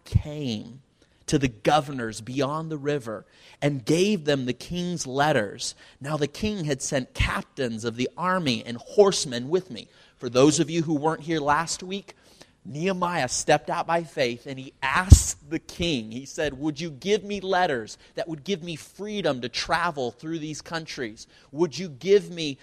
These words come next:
uh, letters that would allow me to get timber and resources so I can build up the walls with my people?" And God granted that. That's what it's referring to in verse number nine.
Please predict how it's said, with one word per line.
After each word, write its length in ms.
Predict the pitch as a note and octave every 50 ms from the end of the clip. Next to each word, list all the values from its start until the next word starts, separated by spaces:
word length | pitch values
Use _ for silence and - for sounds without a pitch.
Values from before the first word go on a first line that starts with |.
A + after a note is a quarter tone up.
| - -
uh, 160 | - C#3 D3 -
letters 460 | C#3+ D3 E3+ G3 G3 G3 E3+ D3 C3
that 160 | C#3 C3 C#3
would 100 | D3+ D3
allow 340 | C#3+ C#3+ C#3+ D3 D3+ E3 F3
me 120 | F3 D#3+
to 80 | D3+ C#3+
get 280 | B2+ C#3+ C#3+ - - -
timber 600 | - - G3 G#3 G3 F#3 D3+ C#3+ B2 G#2 G#2 - - - - -
and 380 | C#3+ C3 B2 B2 A#2+ A#2+ C3+
resources 880 | D#3+ G#3+ A3+ A3+ F#3+ - - - D#3+ C#3+ B2 A2+ - - - B2+ A2+ -
so 180 | - - D3
I 180 | - - E3 F#3
can 240 | - - F3 C#3 B2 - - - - A2
build 300 | - E3+ F#3 G3 G3 F3
up 180 | F#3 F3 - -
the 80 | - D#3
walls 560 | D3 D3+ E3+ F3+ F3 F3 D#3+ C#3 B2+ A2+ -
with 160 | B2+ C3 -
my 220 | C#3 D3 D3+ D#3
people?" 480 | D3+ - - - - - - C3+ A2 - - - - -
And 220 | - C3+ C3 A2
God 380 | - F3 E3 E3 F3+ G#3 F3+ D3
granted 560 | C3+ D3+ D#3 E3 E3+ F3 F#3 E3+ - D3+ B2
that. 160 | A2 G#2+ -
That's 200 | - B2 C#3 -
what 100 | D#3+ D#3+
it's 120 | D#3 - -
referring 440 | F3 E3 - F3+ F#3+ F#3 F3+ E3+ D3+
to 180 | - E3 D3+
in 100 | C3+ C3
verse 260 | B2+ C#3 D#3 D3+ -
number 220 | - D#3 D3+ C#3+ C#3
nine. 380 | C3+ C#3+ D3 D3+ C#3 A#2 A2